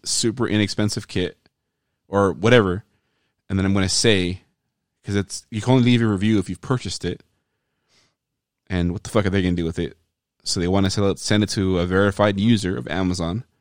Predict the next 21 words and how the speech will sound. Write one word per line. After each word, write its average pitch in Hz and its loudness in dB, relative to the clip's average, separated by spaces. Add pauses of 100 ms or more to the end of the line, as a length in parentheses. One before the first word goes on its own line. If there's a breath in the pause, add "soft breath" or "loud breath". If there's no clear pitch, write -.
(220)
so - -10
they 101 2
get 95 0
it, - -6
they 87 -8
leave 92 -4
a 107 -2
review, 101 -2 (960)
and 90 -4
it 78 -6 (180)
bumps 92 -6
their 92 -4
numbers 82 -4
up. - -18 (440)
So - -14 (160)
it 95 -18
fixes 85 -10
their - -10
algorithm - -14
and - -20
shit. - -18